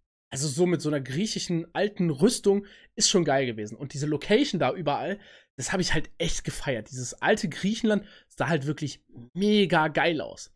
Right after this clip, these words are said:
Reicht für mich tatsächlich nicht, irgendwo hin zu Revelations zu kommen, aber im Großen und Ganzen ist es hier irgendwo dazwischen.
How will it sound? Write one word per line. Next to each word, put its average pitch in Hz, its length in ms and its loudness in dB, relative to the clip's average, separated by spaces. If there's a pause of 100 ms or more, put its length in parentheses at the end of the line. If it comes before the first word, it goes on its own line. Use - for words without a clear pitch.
(1160)
Reicht - 360 4
für 311 100 2
mich 262 200 0
tatsächlich 208 400 0
nicht, 185 180 0
irgendwo 202 280 2
hin 196 100 4
zu - 160 -2
Revelations 127 580 -2
zu - 100 -8
kommen, 240 240 -6 (120)
aber 254 300 2 (340)
im 151 80 -8
Großen 233 260 -2
und 214 40 -2
Ganzen 214 280 -4
ist - 160 -10
es 220 100 -8
hier 214 200 -2
irgendwo 190 300 0
dazwischen. 214 540 -4